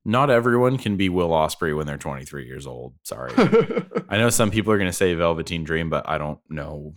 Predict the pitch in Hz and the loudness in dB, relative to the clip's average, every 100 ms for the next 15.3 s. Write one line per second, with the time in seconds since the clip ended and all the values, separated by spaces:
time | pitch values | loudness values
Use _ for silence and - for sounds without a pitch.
0 | _ 85 80 82 - 78 82 - 78 80 | _ -12 -10 -12 -14 -14 -14 -14 -12 -12
1 | - 78 - - - - - - - - | -12 -12 -14 -16 -18 -16 -16 -16 -18 -20
2 | - - - - 214 - 220 156 104 87 | -20 -20 -10 0 0 4 4 6 6 4
3 | - - - - 220 226 202 180 220 262 | 0 -2 2 4 4 4 2 4 2 2
4 | 220 156 - - - - - - 185 143 | 0 -6 -12 -18 -18 -18 -14 -8 -2 2
5 | 156 160 160 143 165 160 151 131 - 156 | 4 4 4 4 6 6 4 0 2 4
6 | - - 262 277 - 165 339 - - 135 | 4 2 2 2 2 6 6 6 4 6
7 | 123 131 165 156 160 180 160 139 156 - | 8 6 6 6 6 6 6 6 6 6
8 | 131 127 - 196 202 170 147 156 160 143 | 4 4 6 8 8 4 4 4 6 6
9 | 151 170 147 156 170 180 - 196 202 - | 6 6 2 -2 -4 -6 -4 -4 -4 -4
10 | 202 - - _ _ _ _ _ _ _ | -4 -4 -8 _ _ _ _ _ _ _
11 | _ _ _ 160 190 175 214 226 170 185 | _ _ _ 0 2 4 2 2 2 4
12 | 175 156 165 151 135 160 165 151 127 - | 4 2 2 0 2 4 4 2 0 0
13 | 147 139 - 120 120 127 135 143 143 131 | 2 2 -2 -4 -2 -2 0 -2 -2 -2
14 | 113 143 117 95 117 - 123 107 117 107 | -2 0 -2 0 -2 0 -4 -2 -4 -4
15 | 113 123 | -4 -6